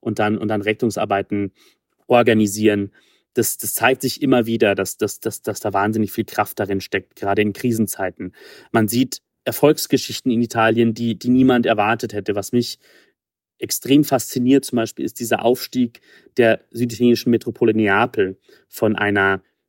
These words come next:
auch weltweit, europaweit wirklich, ähm, als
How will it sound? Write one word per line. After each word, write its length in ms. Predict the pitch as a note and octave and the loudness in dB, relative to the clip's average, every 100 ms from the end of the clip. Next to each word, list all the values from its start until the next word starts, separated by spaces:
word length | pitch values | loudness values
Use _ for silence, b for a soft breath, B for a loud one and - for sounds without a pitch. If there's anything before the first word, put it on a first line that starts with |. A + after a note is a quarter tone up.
| _ _ _ _ | _ _ _ _
auch 300 | - A2 - - _ | -2 -2 -2 -20 _
weltweit, 540 | G#2+ A2 B2+ - A2+ G#2+ | -4 4 4 4 2 2
europaweit 800 | A2 G#2+ C3 A#2+ G#2+ G#2 G2+ - | 2 2 2 2 2 2 0 -2
wirklich, 520 | A#2 - A2 - - | -2 0 -4 -4 -10
ähm, 260 | A2 G2+ G2+ | -8 -8 -6
als 420 | G#2 G#2 G2+ - | -4 -2 -4 -8